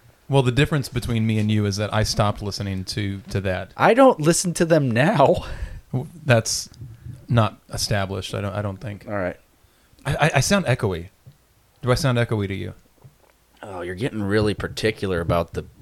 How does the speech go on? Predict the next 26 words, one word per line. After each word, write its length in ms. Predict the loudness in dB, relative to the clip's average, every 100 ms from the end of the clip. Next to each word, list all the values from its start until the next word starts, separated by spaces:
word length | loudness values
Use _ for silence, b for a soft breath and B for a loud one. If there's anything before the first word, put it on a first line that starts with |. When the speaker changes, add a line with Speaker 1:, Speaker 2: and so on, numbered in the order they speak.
| -4
Speaker 2:
audio. 480 | 2 2 2 0 0
Speaker 1:
Uh, 80 | 2
no, 160 | 4 6
I'm 120 | 6
not 120 | 6
getting 200 | 4 4
particular. 500 | 4 2 0 0 0
I'm 100 | 0
just 140 | -2 0
asking 300 | -2 -2 -6
a 40 |
question. 240 | -2 0
Speaker 2:
I 40 | 4
liked 260 | 4 4
it 100 | 2
better 320 | 4 6 6 4
when 160 | 2
you 80 | -2
told 220 | 0 0
me 60 | 0
it's 160 | -2 -6
the 80 |
best 260 | -2 -2 -2
it's 140 | -4
ever 180 | -4 -4
been. 420 | 0 0 0 -4